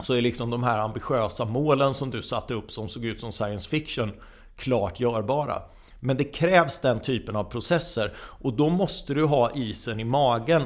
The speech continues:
att liksom inse att det här handlar inte bara om politik. Det han-, här handlar inte bara om att vi sätter upp ett mål i vårt land och driver igenom det oavsett kostnader och oavsett konsekvenser.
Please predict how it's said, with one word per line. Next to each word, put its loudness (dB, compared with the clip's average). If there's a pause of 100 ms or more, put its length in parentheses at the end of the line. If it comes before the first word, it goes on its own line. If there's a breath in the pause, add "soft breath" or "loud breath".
att -6
liksom -6 (540)
inse 2
att 0 (460 soft breath)
det 2
här 4
handlar 4
inte 2
bara 2
om -4
politik. -10
Det -4
han-, 4
här 2
handlar 4
inte -2
bara 4
om 0
att -2 (280 loud breath)
vi 2
sätter 2
upp 0
ett -4
mål 2 (380)
i -2
vårt 2
land 2
och -2
driver -2
igenom 0
det 0
oavsett -2
kostnader -2
och -2
oavsett -2
konsekvenser. -2